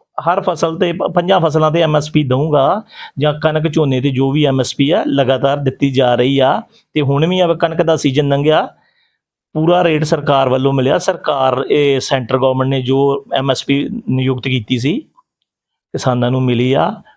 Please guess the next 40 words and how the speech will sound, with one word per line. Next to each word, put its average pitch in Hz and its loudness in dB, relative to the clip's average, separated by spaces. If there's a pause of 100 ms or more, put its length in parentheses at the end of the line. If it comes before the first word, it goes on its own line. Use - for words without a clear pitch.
ਉਹਦੀ 131 -2
ਪੇਮੈਂਟ 123 -2
ਵੀ 143 0
ਹੋਈ 139 0
ਆ। 190 0 (360)
ਇਹਦੇ 143 0
ਵਿੱਚ 156 -2
ਇਹ 160 0
ਕਹਿਣ 151 0
ਵਾਲੀ 147 2
ਗੱਲ 139 2
ਕਿ 151 -2
ਕਿਸਾਨ 139 -2
ਵਿਰੋਧ 143 0
ਕਰਦੇ, 151 0
ਉਹ 233 -2
ਕਿਸਾਨ 147 -2
ਨਹੀਂ 190 -2
ਕਿ 190 0
ਉਹ, 175 -2
ਉਹ 175 -2
ਵਿਰੋਧੀ 170 -2
ਪਾਰਟੀਆਂ 185 0
ਨੇ, 165 0 (320)
ਕਿਉਂਕਿ 147 -2
ਉਹਨਾਂ 190 2
ਨੂੰ 196 2
ਇਹ 196 6
ਪਤਾ 196 -2
ਕਿ 175 -2 (200)
ਅਗਰ 170 2 (840)
ਜੋ 147 2
ਸੈਂਟਰ 170 -2
ਗੌਰਮੈਂਟ 165 2
ਦੀ, 165 0
ਮੋਦੀ 151 2
ਸਾਹਿਬ 151 0
ਦੀ 156 -2
ਪਾਲਿਸੀਜ਼ 143 -4
ਦਾ 143 0